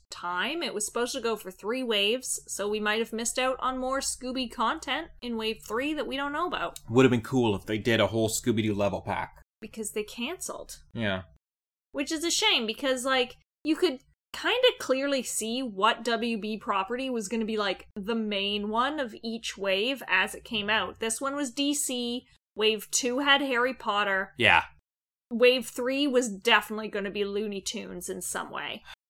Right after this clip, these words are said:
Speaker 2: And now, was there anything official on that, or is that just our
Speaker 1: No.
Speaker 2: hopes of, like, it needed to be Looney Tunes? <laughs>
Speaker 1: It, based on the laws of probability, it would have been Looney Tunes.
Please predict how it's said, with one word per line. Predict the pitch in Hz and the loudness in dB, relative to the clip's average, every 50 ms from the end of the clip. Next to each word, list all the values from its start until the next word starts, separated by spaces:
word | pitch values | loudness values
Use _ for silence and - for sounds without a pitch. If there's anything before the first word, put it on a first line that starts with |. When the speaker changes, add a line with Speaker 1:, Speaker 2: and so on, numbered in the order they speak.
| _ _ _ _ | _ _ _ _
Speaker 2:
And | - 151 175 - - | -4 -4 -4 -2 6
now, | 190 190 190 - - | 8 8 8 8 6
was | 180 208 220 220 | 6 6 6 8
there | 233 233 240 | 8 8 8
anything | 254 269 262 269 254 | 8 6 4 4 2
official | 214 - - - 175 180 175 - 185 190 | 2 2 6 6 6 6 6 6 8 8
on | 196 190 | 8 10
that, | 190 190 190 190 - | 8 8 6 6 6
or | - 147 | 4 2
is | 143 - | 2 4
that | 175 175 180 | 0 0 0
just | 190 180 - - | -2 -4 2 4
our | - - | 6 6
Speaker 1:
No. | |
Speaker 2:
hopes | - - - 139 127 110 98 - - - - | 6 6 8 8 8 8 6 2 0 -2 -2
of, | 117 98 - - | 0 -2 -2 2
like, | - 101 95 - 185 | 2 2 4 6 4
it | 190 151 | 4 6
needed | 165 170 190 175 131 110 | 6 6 8 8 6 4
to | 110 | 4
be | 98 110 | 0 0
Looney | 101 101 98 92 90 87 | 0 0 -2 -2 -2 -4
Tunes? | - - - 120 110 - 143 - - - - - - - - - _ | -4 -2 -2 -4 -2 -2 -4 -4 -4 -8 -8 -8 -6 -6 -8 -12 _
<laughs> | _ _ | _ _
Speaker 1:
It, | - 302 320 - - - - - _ _ _ _ _ _ | -2 -2 -2 -2 -4 -12 -18 -20 _ _ _ _ _ _
based | - 269 262 339 381 381 - - | 6 8 8 8 8 4 4 2
on | 262 277 277 277 269 | 4 4 4 4 4
the | 240 226 | 2 4
laws | 220 226 247 262 294 - 294 | 4 6 6 6 4 4 2
of | 247 - | -2 -4
probability, | - - 277 262 254 254 254 226 190 226 226 226 240 247 269 269 269 | -4 2 6 6 6 6 4 -2 -2 0 2 2 2 2 2 2 2
it | 226 208 202 | 2 2 2
would | 233 220 220 | 0 2 2
have | 220 202 | 2 2
been | 233 233 226 220 | 2 0 0 0
Looney | 208 214 262 339 415 381 | 0 0 0 2 2 0
Tunes. | - - 202 - 196 - - - - - - - | 0 -2 -6 -8 -10 -14 -12 -10 -8 -8 -8 -8